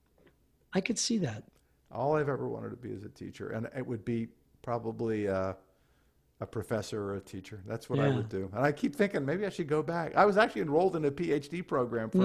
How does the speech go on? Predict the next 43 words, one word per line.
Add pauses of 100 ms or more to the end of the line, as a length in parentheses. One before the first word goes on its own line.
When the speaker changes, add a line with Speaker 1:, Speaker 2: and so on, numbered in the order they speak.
Speaker 1:
Mm.
Speaker 2:
very
short
period
of
time,
Speaker 1:
Mm.
Speaker 2:
just
so
I
could
go
into
teaching,
but
that (280)
didn't
work
out. (120)
<clears throat>
Speaker 1:
Yeah, (100)
I
could
see
that
in
you.
It's,
it's
definitely, (340)
it's
part
of
that
love.
You
really
just
want
to
help
and
teach